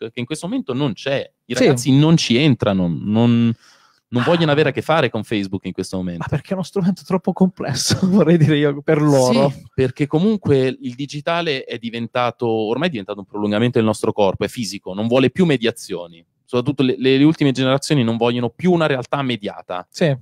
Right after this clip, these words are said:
Speaker 1: Vogliono
Speaker 2: sì.
Speaker 1: subito entrare in scena, vogliono toccare la foto, il like, ad esempio il like su Instagram. Sto, so che sto per dire una banalità, ma si mette like toccandola,
Speaker 2: Certo.
Speaker 1: addirittura.
Speaker 2: No, no, è
Speaker 1: Quindi
Speaker 2: verissimo. Infatti Snapchat era partito a bomba per quello.
Speaker 1: Esatto, Snapchat era senza filtri.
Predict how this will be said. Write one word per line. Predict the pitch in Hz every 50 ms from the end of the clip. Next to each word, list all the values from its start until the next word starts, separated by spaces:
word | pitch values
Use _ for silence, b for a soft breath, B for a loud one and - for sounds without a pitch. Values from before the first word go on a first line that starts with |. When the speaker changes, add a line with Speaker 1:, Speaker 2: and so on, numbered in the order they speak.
| - _
Speaker 1:
Vogliono | _ - 113 120 123 127
Speaker 2:
sì. | 135 135
Speaker 1:
subito | - 202 202 170 190 - 180
entrare | 170 156 156 - 160 151 143
in | 139 139
scena, | 135 - - 180 185 185 185 185 180
vogliono | 170 147 139 139 131 127 131 131 127 120 - - _ _ _ _ _
toccare | - 151 - _ - 165 156 156 147
la | 143 135
foto, | 131 - 156 139 135 123 - 131
il | 143
like, | 160 165 151 131 117 117 - -
ad | 117 104
esempio | 110 123 113 - 104
il | 107
like | 127 139 - -
su | - -
Instagram. | 120 98 - - 98 92 92 95 95 95 95 95 - _ _ _ _ _ _ _ _ _
Sto, | _ - - - 117 -
so | - - - 131
che | 117 113
sto | - - 113
per | 85 110 101
dire | 104 104
una | 104 104
banalità, | 101 101 101 101 101 - 101 95
ma | 92 90
si | - -
mette | 110 107 - 123
like | 131 135 135 - _ _
toccandola, | - 95 - _ - 156 113 98 95 90 92 92 90 - _ _ _
Speaker 2:
Certo. | - - 151 135 131 - -
Speaker 1:
addirittura. | 110 98 95 107 104 107 - - 107 98 92 98
Speaker 2:
No, | 165
no, | 226
è | 160
Speaker 1:
Quindi | 143 139 143
Speaker 2:
verissimo. | 156 160 147 - - 139 123 117
Infatti | - - - - 170
Snapchat | 135 127 175 196 170 - 180 151 -
era | 143 135 135 127
partito | - 135 - - 147 - 135
a | 131
bomba | 135 139 143 156 165 156 143
per | - 156 160 -
quello. | - 165 131 110 85 - -
Speaker 1:
Esatto, | 110 120 113 101 - 131 123 104 - - 113
Snapchat | 101 - 113 151 170 - - 147 123 - 117
era | 101 -
senza | - - 196 214 208 180
filtri. | 147 - 117 98 85 - - - 92